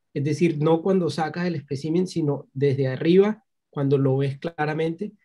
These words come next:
Eh, el tipo de anastomosis, mi preferencia, látero terminal, siempre que la puede hacer, es mi preferencia, hacerla siempre látero lateral, creo que incluso llega más abajo y creo que me da un poquito, no sé, de forma anecdótica, mejor función.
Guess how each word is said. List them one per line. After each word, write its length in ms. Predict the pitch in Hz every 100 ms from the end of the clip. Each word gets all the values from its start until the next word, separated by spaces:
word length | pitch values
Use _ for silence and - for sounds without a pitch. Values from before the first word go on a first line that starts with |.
| _ _ _ 208
Eh, 420 | 151 147 143 147 143 147 147 147 -
el 160 | 175 139
tipo 240 | 170 196
de 80 | 196
anastomosis, 640 | 185 135 156 165 180 190
mi 220 | 190 185 214
preferencia, 760 | 196 156 156 165 180 214 208 _ _ _ -
látero 500 | 151 165 165 180 175
terminal, 560 | 156 135 135 151 190 - _ _
siempre 500 | _ - 170 160 170
que 100 | 160
la 120 | 151 143
puede 180 | 147
hacer, 240 | 151 175 175
es 180 | 147 131
mi 240 | 147 165
preferencia, 600 | 165 156 139 131 131 147 165
hacerla 360 | 131 139 143
siempre 380 | 143 151 139 151
látero 360 | 143 143 147 151
lateral, 420 | 139 135 143 -
creo 180 | 135 139
que 80 | 156
incluso 320 | 135 135 143
llega 300 | 139 143 147
más 240 | 151 151
abajo 400 | 156 160 170 180 _ _ _ _
y 200 | 165 160
creo 220 | 160 147
que 120 | 139 151
me 180 | 143
da 180 | 135 131
un 220 | 135 139 _ _
poquito, 460 | 160 - 156 139 151
no 120 | 147
sé, 140 | 139
de 80 | 143
forma 260 | 143 139 147
anecdótica, 600 | 143 127 139 135 - 143
mejor 260 | 127 139
función. 460 | 139 135 147 120